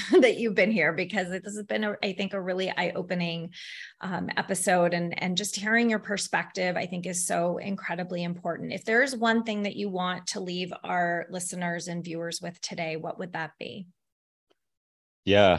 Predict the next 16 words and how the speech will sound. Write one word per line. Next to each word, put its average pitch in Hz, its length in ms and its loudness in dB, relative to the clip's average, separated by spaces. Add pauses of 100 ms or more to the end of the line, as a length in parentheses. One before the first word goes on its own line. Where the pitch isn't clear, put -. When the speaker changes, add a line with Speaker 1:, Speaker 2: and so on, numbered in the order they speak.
(120)
Speaker 2:
Uh, 87 360 6
one, 113 480 6
you're 95 120 4
just, 82 260 2
you're 90 140 6
not 95 220 10
alone. 98 540 8
It's - 140 -6
gonna 95 180 4
be 92 140 6
hard. 90 640 6
Find 92 540 2
help. 92 300 4
And 78 80 2
I 82 40 4
think, 87 260 0